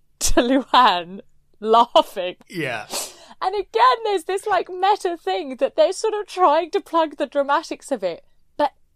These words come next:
Speaker 1: everybody then gets the giggles in the room. And all you have is shots of, like, all of these people standing behind laughing and Luann sort of trying to hold it together, but almost looking at the camera laughing.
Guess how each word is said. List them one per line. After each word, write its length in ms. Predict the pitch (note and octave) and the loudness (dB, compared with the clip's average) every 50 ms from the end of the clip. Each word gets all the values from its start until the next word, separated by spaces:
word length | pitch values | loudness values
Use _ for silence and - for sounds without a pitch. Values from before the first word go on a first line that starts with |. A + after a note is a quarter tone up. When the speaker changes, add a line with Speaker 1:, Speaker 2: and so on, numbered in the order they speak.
| _ _ | _ _
Speaker 1:
everybody 800 | - C#4+ C#4+ B3 G#3+ - B3+ C#4+ C#4+ C4 G#3+ A3+ G3+ G3 G#3 G3+ | 2 2 2 2 2 -4 -6 -4 -4 -2 -2 -2 -2 -2 -2 -4
then 240 | F#3+ G3 F#3+ F#3+ G3 | -4 -6 -6 -6 -8
gets 320 | - G3 F#3 - - - | -8 -8 -8 -8 -10 -8
the 100 | - A#3 | -8 -8
giggles 720 | G3 - D#4 E4 - G#4 F4+ G#3+ F#3+ - - - - - - _ | -4 -4 -4 -4 -4 -6 -6 -8 -12 -14 -18 -20 -20 -20 -14 _
in 180 | A3+ A3+ A3 | -8 -8 -6
the 100 | A3 A3+ | -8 -8
room. 400 | G#3+ B3+ C#4+ D4 G#3+ D#3+ D3+ D#3 - - - - - _ | -4 -4 -2 -2 -4 -6 -8 -14 -20 -20 -20 -20 -20 _
And 120 | - A#3+ C4 | -4 -4 -4
all 260 | - - D#4 D#4+ E4 | 0 2 2 4 4
you 160 | D4+ D#4 D#4 | 2 0 0
have 240 | C#4 C#4+ F4 G4 G4 | 2 4 2 4 4
is 160 | F#4 C4+ A#3 - | 0 -4 -4 -8
shots 400 | - - D#4 D4 - G#3+ - - | 0 0 2 2 0 -2 -6 -6
of, 140 | C#4 - | -6 -4
like, 160 | B3+ A#3 A#3 - - | -4 -6 -6 -4 -4
all 280 | - A#3 B3 C4 C4+ C4+ | -2 -2 0 0 -2 -4
of 120 | B3+ - | -4 -6
these 220 | - B3 A#3+ A#3+ - | -10 -14 -14 -14 -12
people 420 | - C4+ C4+ - - - G3+ F#3 | -12 -12 -12 -12 -14 -14 -14 -14
standing 500 | - - - G#3+ G#3 G#3+ G#3+ A3 G#3+ G3+ | -12 -10 -8 -8 -8 -8 -10 -10 -10 -8
behind 680 | G#3+ G#3 - B3 B3+ B3+ A3+ E3 D#3 - - F#2+ F3 - _ _ _ _ _ _ _ - | -10 -8 -6 -6 -6 -6 -6 -10 -12 -18 -20 -20 -20 -20 _ _ _ _ _ _ _ -4
laughing 460 | G#3+ A3 A3 C4+ D4+ C#4+ - B3 G3 G3 - | 0 2 2 2 2 0 -2 -4 -6 -4 -6
and 160 | G#3 A3 A3 | -6 -4 -4
Luann 360 | C#4+ D4 C#4+ E4+ G#4 G4 F4 | -4 -4 -4 -4 -6 -6 -8
sort 280 | - - - G#4+ G#4+ A4 - | -10 -8 -6 -6 -6 -6 -8
of 40 | A#4+ | -14
trying 280 | - - D#4+ D#4+ D4 C#4+ | -10 -6 -4 -4 -4 -2
to 100 | D#4+ C#4+ | -4 -2
hold 220 | - C#4+ C4 A3 | -2 -2 -2 -2
it 120 | C4 - - | -6 -12 -12
together, 520 | - A3+ - C#4 D#4+ - G#3 E3+ D#3 E3+ - - - _ _ | -12 -6 -4 -4 -4 -2 -4 -4 -4 -6 -10 -16 -20 _ _
but 100 | - - A#3+ | -8 -8 -2
almost 420 | - C#4+ D#4 E4+ G4+ A#4 A#4 - - | -2 -2 0 0 0 -2 -2 -2 -2
looking 320 | D#4 D#4 - D#4+ D4 C#4 - - - | -4 -4 -4 -4 -6 -8 -8 -8 -10
at 260 | A#3 - - - - - | -10 -10 -10 -16 -10 -10
the 80 | B3+ A3 | -10 -10
camera 420 | - - G#3 G#3 G#3+ G#3+ A#3 A#3+ | -8 -8 -8 -8 -6 -6 -8 -6
laughing. 460 | B3 C4 B3+ B3+ C4 - - - D4 | -4 -4 -4 -4 -6 -6 -6 -8 -8